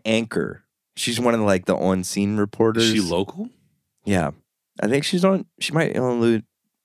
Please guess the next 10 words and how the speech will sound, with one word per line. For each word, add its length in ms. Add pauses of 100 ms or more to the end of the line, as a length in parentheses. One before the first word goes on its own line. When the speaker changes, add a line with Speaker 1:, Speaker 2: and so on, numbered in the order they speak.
(160)
Speaker 1:
News 260
two. 400
I'm 100
not 140
sure. 320 (240)
Speaker 2:
Okay. 300 (140)
Speaker 1:
She 160
is 120
hot. 320 (160)
Speaker 2:
Yeah, 220